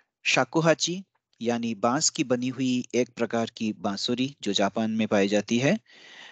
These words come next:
और इसका अर्थ ये भी हो सकता है कि चोषण द्वारा पुरुषांग को उत्तेजित करना। कुन्योमी में हम, अ, हाची वही आठ, संख्या आठ,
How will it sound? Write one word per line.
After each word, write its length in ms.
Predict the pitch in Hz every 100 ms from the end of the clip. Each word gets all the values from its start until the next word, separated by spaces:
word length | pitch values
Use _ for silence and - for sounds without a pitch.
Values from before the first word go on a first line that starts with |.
| - 120
और 300 | 117 113 -
इसका 280 | 143 - 135
अर्थ 220 | 127 -
ये 120 | 135
भी 100 | 147
हो 120 | 151
सकता 300 | 143 135 -
है 140 | 135 135
कि 140 | 139
चोषण 520 | 127 127 123 156 156
द्वारा 400 | 143 113 110 135
पुरुषांग 580 | 185 127 127 123 135 139
को 140 | - 127
उत्तेजित 560 | 110 - 101 92 92
करना। 420 | - 85 82 80 - _ _ _ _ _ _ _ _ _ _ _ - -
कुन्योमी 520 | - 160 170 175 175 175
में 320 | 175 165 160 - _ _ -
हम, 420 | 143 131 127 123
अ, 260 | 110 104 -
हाची 520 | - 131 120 143 143 - _ -
वही 320 | 127 131 156 123
आठ, 300 | 120 120 -
संख्या 440 | - 113 110 117
आठ, 420 | - 113 156 -